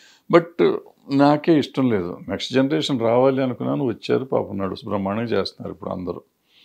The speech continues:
So I'm happy with that. ఇప్పటికి కూడా మనం, నాకు చేతనైంది నేను మాట్లాడేదే మాట్లాడుకుంటా ఉన్నాను, అంతే తప్ప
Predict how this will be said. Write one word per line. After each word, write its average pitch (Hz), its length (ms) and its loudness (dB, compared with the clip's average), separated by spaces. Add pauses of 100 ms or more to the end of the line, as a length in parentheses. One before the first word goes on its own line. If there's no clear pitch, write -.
(340)
So - 280 -10
I'm 104 100 -6
happy 110 440 -6
with 101 160 -2
that. 104 160 -2 (640)
ఇప్పటికి 95 280 -8
కూడా 131 220 -2
మనం, 123 280 -2
నాకు 101 300 -4
చేతనైంది 95 440 -8
నేను 120 180 -6
మాట్లాడేదే 107 520 -10
మాట్లాడుకుంటా 113 680 -12
ఉన్నాను, - 240 -14
అంతే 107 340 -14
తప్ప - 240 -14